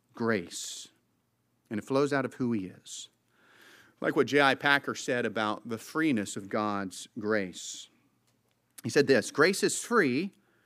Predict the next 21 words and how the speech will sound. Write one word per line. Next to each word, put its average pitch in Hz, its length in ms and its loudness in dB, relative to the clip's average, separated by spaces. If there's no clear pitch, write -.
in 143 100 0
the 156 80 2
sense 185 320 0
of 143 100 0
being 147 220 4
self-originated 139 1300 2
and 104 120 0
of 107 140 -6
proceeding 139 520 0
from 117 200 -2
one 113 200 2
who 120 120 -2
was 113 160 -2
free 135 400 2
not 117 380 2
to 120 80 -6
be 117 100 0
gracious. 107 800 -4
Only 180 260 6
when 165 160 4
it's, 147 200 0